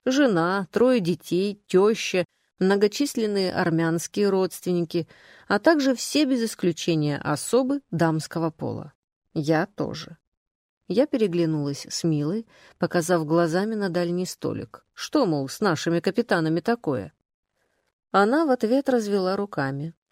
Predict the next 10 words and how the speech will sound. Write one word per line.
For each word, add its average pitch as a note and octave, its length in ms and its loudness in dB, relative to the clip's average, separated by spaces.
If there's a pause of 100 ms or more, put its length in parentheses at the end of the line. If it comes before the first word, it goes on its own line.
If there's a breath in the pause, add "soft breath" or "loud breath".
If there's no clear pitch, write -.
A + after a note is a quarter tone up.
По E3 140 2
всей E3+ 260 -2
видимости, D3+ 560 -2
дело D3+ 320 -2
серьезное. D3+ 800 -4 (120)
Сама D#3+ 440 0
попробуй D3+ 480 -2
выяснить. C3 720 -10 (1300)
«Привет, G3+ 760 0
мальчики», G#3 760 -2